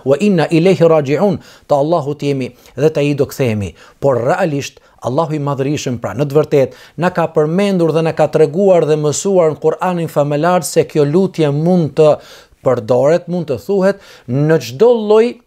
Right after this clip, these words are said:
në çdo lloj fatkesie, në çdo lloj sprove.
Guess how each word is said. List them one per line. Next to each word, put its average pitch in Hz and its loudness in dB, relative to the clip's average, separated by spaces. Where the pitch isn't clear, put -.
në 135 -2
çdo 202 2
lloj 214 2
fatkesie, 180 -4
në 147 0
çdo 190 -2
lloj 170 2
sprove. - -6